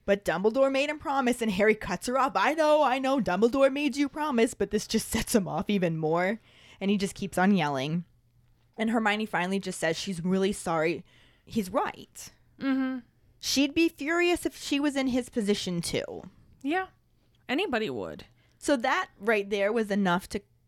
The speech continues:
Speaker 1: not calm Harry down, but at least put a pause on the yelling.
Speaker 2: Mm-hmm.
Speaker 1: And he just sort of paces back and forth,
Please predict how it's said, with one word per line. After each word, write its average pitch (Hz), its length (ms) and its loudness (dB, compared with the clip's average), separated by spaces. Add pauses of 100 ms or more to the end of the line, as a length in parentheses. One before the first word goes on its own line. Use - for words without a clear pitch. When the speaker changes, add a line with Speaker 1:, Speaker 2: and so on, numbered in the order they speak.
(480)
Speaker 1:
not 392 220 0
calm 190 440 2
Harry 254 360 2
down, 294 560 -2 (560)
but 208 460 0 (360)
at 202 140 0
least 220 560 -4 (320)
put 214 140 -2
a 170 60 2
pause 160 580 -2
on 156 240 -4
the 156 120 -8
yelling. 175 580 -4 (140)
Speaker 2:
Mm-hmm. 233 460 0
Speaker 1:
And 214 140 4
he 233 100 6
just 220 180 0
sort 262 180 0
of 247 140 -6
paces 185 400 -4
back 240 280 -4
and 320 120 -8
forth, 214 420 2